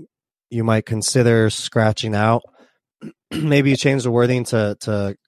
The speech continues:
"I would prefer it to be cheaper than a fifty-two week high," but if it's not, that's not, like, a red flag for me. So those are my thoughts. And I guess I talked long enough where y-, you don't have time to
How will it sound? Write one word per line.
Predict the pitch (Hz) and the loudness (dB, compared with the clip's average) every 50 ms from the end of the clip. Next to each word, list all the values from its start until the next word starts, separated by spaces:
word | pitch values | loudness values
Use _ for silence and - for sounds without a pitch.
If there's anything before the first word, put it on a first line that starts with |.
| _ _ - | _ _ -2
"I | 110 107 | 0 0
would | 104 104 98 | 0 0 0
prefer | - 110 98 - - 110 110 110 | -2 -4 -4 0 2 2 2 2
it | 110 - | 0 -4
to | - | -4
be | 113 113 110 107 107 107 107 - _ | -2 0 2 2 2 2 0 -2 _
cheaper | - 117 110 - 113 | -4 -2 0 0 2
than | 107 104 | 2 2
a | 104 | 0
fifty-two | - - 95 - 104 - - 101 | -2 -4 -4 -4 -4 -2 0 0
week | 98 95 - | -2 0 0
high," | 104 98 98 95 | 0 2 2 2
but | 98 95 | 2 0
if | 95 - | -2 -4
it's | 101 - - - | -6 -6 -4 -2
not, | 95 95 95 95 98 - _ _ _ _ _ _ _ _ _ _ _ _ | 0 0 0 0 -2 -4 _ _ _ _ _ _ _ _ _ _ _ _
that's | - 98 - - - | -2 0 0 0 0
not, | 98 95 95 95 95 95 - - | 0 2 2 2 2 0 -2 -2
like, | 101 92 90 - 95 | -4 -4 -2 0 0
a | 90 | 2
red | 90 90 90 78 - | 2 2 0 -2 -2
flag | - - 71 73 73 - | -2 -2 -2 -2 -2 -6
for | - - 71 | -10 -14 -12
me. | 73 73 80 | -12 -12 -12
So | - - - 80 78 82 85 _ _ _ _ _ _ _ _ _ _ _ _ - | -10 -8 -6 -6 -6 -8 -10 _ _ _ _ _ _ _ _ _ _ _ _ 2
those | 147 151 139 | 2 4 4
are | 143 | 4
my | 127 120 117 117 | 4 4 4 2
thoughts. | - - 110 104 107 - - 113 | 2 2 2 2 2 0 0 -2
And | 101 101 101 104 | -2 -2 -2 -2
I | 98 104 | -2 0
guess | 104 110 104 - | 0 0 0 2
I | 117 107 | 0 0
talked | - - 117 107 98 - | 2 2 0 0 0 2
long | 107 101 101 101 | 2 2 2 2
enough | 101 98 98 95 - - - | 0 0 -2 -2 -4 -2 -2
where | 101 98 95 95 | 0 2 2 2
y-, | 95 98 98 - - - _ _ _ _ _ | 0 -2 -4 -8 -14 -20 _ _ _ _ _
you | - 120 107 104 | -8 -4 -4 0
don't | 95 101 95 95 73 95 | 2 2 2 2 0 -2
have | 98 92 90 | -4 -4 -4
time | - - 98 92 92 92 90 | -4 -4 -4 -2 -2 -4 -6
to | - - 98 92 90 92 90 90 87 | -6 -6 -4 -2 -2 -2 -2 -2 -4